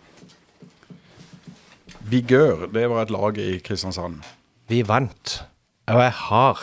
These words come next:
Speaker 2: skjoldet enda.
Speaker 1: Du, dette var jo jeg med på.
Speaker 2: Ja, vi
Speaker 1: Dette
Speaker 2: to var med på dette.
Speaker 1: Jeg har, jeg har gått og trodd i alle år at jeg har ingen medaljer eller ingen pokaler, men
Speaker 2: Dette er den eneste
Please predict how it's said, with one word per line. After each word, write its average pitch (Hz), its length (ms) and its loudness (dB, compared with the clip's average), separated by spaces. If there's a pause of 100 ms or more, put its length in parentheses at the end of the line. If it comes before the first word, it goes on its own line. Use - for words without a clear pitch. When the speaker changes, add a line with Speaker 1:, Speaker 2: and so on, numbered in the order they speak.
(160)
Speaker 2:
skjoldet 104 600 2
enda. 80 340 -6 (720)
Speaker 1:
Du, 110 200 -2
dette 113 340 -4
var 151 120 -4
jo 92 60 -2
jeg 104 100 0
med 135 220 -4
på. - 140 -8 (1120)
Speaker 2:
Ja, 104 200 0 (580)
vi 104 180 -2
Speaker 1:
Dette 185 160 2
Speaker 2:
to 143 180 2 (160)
var 117 220 0
med 117 200 -2
på 107 120 -6
dette. 92 380 -12 (100)
Speaker 1:
Jeg 151 160 0
har, 196 120 0
jeg 135 140 -4
har 160 140 -2
gått 143 320 -6
og - 80 -6
trodd 131 300 -6
i 104 80 -2
alle 107 300 -4
år 98 200 -8
at 107 140 -4
jeg 104 100 -4
har - 160 -10
ingen 104 320 -4
medaljer 101 400 -4
eller 110 160 -8
ingen 95 200 -6
pokaler, 120 440 -8
men 107 300 -6
Speaker 2:
Dette - 340 -2
er 143 80 2
den 156 220 2
eneste 120 640 -2